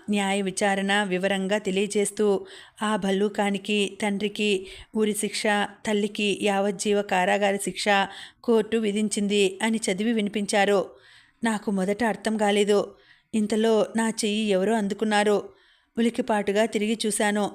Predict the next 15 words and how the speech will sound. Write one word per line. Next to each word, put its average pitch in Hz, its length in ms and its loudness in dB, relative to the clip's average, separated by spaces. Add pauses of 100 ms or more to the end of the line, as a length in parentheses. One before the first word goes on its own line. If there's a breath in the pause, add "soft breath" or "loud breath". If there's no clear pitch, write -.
(160)
నా 226 120 0
కళ్ళు 208 320 0
నేను 214 240 0
నమ్మలేకపోయాను. 202 960 0 (640 loud breath)
నా 233 140 2
ప్రక్కన 220 680 0
ఎప్పుడు 233 280 0
వచ్చాడో 220 600 2 (100)
బ్రహ్మి 220 360 2
వచ్చి 196 280 -2
కూర్చుని 226 420 -2
ఉన్నాడు. 208 540 2 (600 loud breath)
న్యాయమూర్తి 214 600 0
చదివే 214 360 2
సారాంశాన్ని 196 920 0